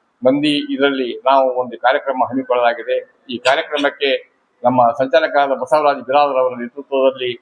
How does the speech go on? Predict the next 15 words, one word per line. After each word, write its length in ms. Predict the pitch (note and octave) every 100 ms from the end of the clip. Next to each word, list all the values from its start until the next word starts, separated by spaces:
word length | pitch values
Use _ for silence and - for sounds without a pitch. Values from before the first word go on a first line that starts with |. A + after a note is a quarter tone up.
| _ _ _ _
ಈ 100 | A#2+
ಕಾರ್ಯಕ್ರಮ 460 | C3 C#3+ - C#3 C3+
ಹಮ್ಮಿಕೊಳ್ಳಲಾಗಿದೆ. 720 | B2 C3 B2+ A#2+ A#2+ A#2 B2+ C3 - _ _ _ B2+
ಇದರಲ್ಲಿ 640 | D#3+ D#3 C#3 A#2 _ _ _
ಸಾಲೋಟಿ 440 | C#3 F3 F3 E3 E3
ಗ್ರಾಮದಲ್ಲಿ 800 | D#3 D3+ D3 D3 C3+ - _ _ _ -
ದಿನಾಂಕ 320 | C#3+ C#3+ C3
ಹದಿಮೂರರಂದು 800 | C#3+ D#3+ D3 D3 C#3 C3+ A2+ - _ _ C3
ಎಲ್ಲ 220 | C#3+ E3 C#3+ A#2+ - - _ _ _ _ _ _ -
ಮಠಾಧೀಶರು 800 | C#3 E3 D3+ C#3+ D3 B2 - - _ _ _ _ -
ಆಗಮಿಸಿ 680 | C3+ D3+ D3 C#3+ C3 G#2 _
ಈ 120 | B2 A#2+
ಕಾರ್ಯಕ್ರಮಕ್ಕೆ 1000 | B2+ D#3 D3 D3 C#3 - C3+ A#2 - A#2+
ಒಂದು 200 | B2+ A2+
ಶೋಭೆ 420 | - D3 C#3 C3+